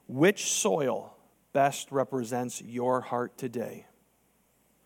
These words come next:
Which one of those four represents where you're at today?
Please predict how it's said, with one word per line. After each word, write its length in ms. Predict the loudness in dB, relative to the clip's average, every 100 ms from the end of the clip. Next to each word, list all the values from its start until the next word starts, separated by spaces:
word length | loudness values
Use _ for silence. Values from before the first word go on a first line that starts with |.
| _ -2
Which 200 | 0 2
one 160 | 4 4
of 80 | 6
those 220 | 4 2
four 560 | -2 2 2 0 -8 -20 _ _ _ _ _ _ _ _ _ _ _ _
represents 560 | 2 4 4 2 -2 0
where 160 | 2
you're 340 | 2 2 0 -2
at 280 | -4 -6 -6
today? 400 | -8 -6 -6